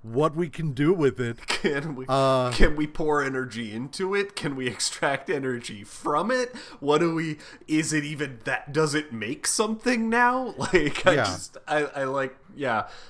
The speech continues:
Speaker 2: What was that? Uh, oh shit, that mov-, that show was so good. I'm blanking on it. My Name is Dave or something like that. Oh no,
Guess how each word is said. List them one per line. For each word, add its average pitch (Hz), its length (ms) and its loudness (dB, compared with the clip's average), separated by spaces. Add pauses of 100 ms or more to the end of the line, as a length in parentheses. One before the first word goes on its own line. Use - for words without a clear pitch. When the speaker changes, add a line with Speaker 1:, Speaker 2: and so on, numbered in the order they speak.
(100)
Speaker 2:
What 170 180 -4
was 180 160 -2
that? 147 260 4
Uh, 107 300 0
oh 113 420 -8
shit, - 760 -10
that 135 120 -14
mov-, 123 280 -8
that 143 240 0
show 143 200 0
was 113 140 -4
so 120 340 -4
good. 110 380 -6 (2500)
I'm 113 240 -4 (340)
blanking 117 520 -2
on 101 160 -4
it. 95 160 -8 (2250)
My 113 160 -6
Name 123 240 -2
is 110 140 -4
Dave 101 520 -6
or 104 120 -10
something 104 380 -12
like 92 180 -12
that. 90 320 -12 (320)
Oh 127 440 -6 (200)
no, 131 520 -10